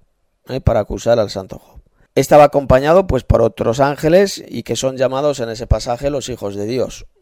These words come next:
Es completamente falso y es ridículo pensar que Satanás se acercó al trono de Dios en el cielo acompañado por los hijos de Set, ¿eh? Por seres humanos. Eso es absolutamente ridículo. Por lo tanto, esos hijos de Dios no eran seres humanos.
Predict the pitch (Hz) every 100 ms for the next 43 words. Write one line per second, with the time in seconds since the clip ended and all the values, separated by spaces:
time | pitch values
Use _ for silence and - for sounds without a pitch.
0 | _ _ 185 - 226 214 208 196 196 180
1 | 165 175 175 190 165 160 147 147 147 156
2 | 147 123 120 135 - 110 104 - 113 127
3 | 135 131 - - - 123 135 131 165 160
4 | 147 151 143 123 120 123 117 110 101 -
5 | 113 113 117 _ _ _ _ _ 120 110
6 | 113 107 104 123 127 120 98 117 104 117
7 | 123 - _ _ 101 95 95 - - 147
8 | - - _ 113 - - 90 113 104 98
9 | 101 95 98 101 101 113 113 104 107 110
10 | 113 113 113 104 117 - 170 - _ -
11 | - _ - 139 139 135 127 120 131 139
12 | 131 123 123 143 135 110 110 107 104 98
13 | 104 120 120 -